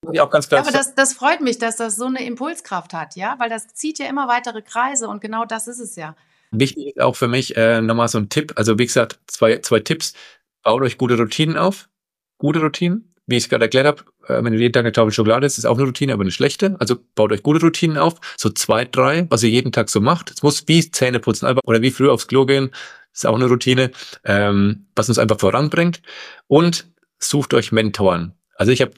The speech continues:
Speaker 1: das, echt das Glück gehabt, ich hab gute Mentoren gehabt, die wo fachlich sehr gut waren. Menschlich lässt sich manchmal ein bisschen auch streiten, ne, bei manchen Mentoren.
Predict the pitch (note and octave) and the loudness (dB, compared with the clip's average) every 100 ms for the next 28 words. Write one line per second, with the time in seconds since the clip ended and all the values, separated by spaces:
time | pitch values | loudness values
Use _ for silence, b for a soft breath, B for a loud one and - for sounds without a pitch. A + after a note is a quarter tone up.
0 | - - - - _ C3+ C3 - - C3 | -8 -8 -6 -10 _ -2 -2 -4 0 0
1 | C3 B2+ - A2 - C3 B2 A2+ - B2 | 2 2 0 -2 0 2 2 2 2 2
2 | C3 C3 C3+ - _ _ - - G#2 G#2 | 2 0 0 -6 _ _ -10 -4 0 2
3 | G2+ G2+ - B2+ - D3+ D3 - - - | 0 0 -2 -2 2 0 0 -8 -8 2
4 | B2+ C#3+ C3 C#3 C#3+ - A2 B2 C3 C#3+ | 4 4 2 2 0 -4 -2 0 2 0
5 | C3 B2+ - B2 A#2 A2+ G#2 A2 G#2 - | 0 -2 0 0 2 2 2 2 0 -2
6 | - G#2+ C3+ D#3+ D3 D3+ C#3 B2+ C3 C#3+ | -2 0 0 0 0 2 2 2 -2 -2
7 | C3 - C3 | -2 0 0